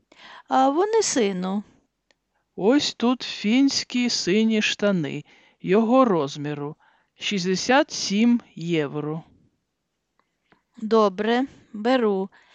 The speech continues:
Speaker 1: Я думаю, що вони дуже личать йому.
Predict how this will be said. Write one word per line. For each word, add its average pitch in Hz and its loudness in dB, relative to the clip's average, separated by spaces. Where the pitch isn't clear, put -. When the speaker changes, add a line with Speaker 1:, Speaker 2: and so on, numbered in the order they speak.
Speaker 1:
Я 262 6
думаю, 247 4
що 233 0
вони 220 2
дуже 294 0
личать 202 -2
йому. 180 -6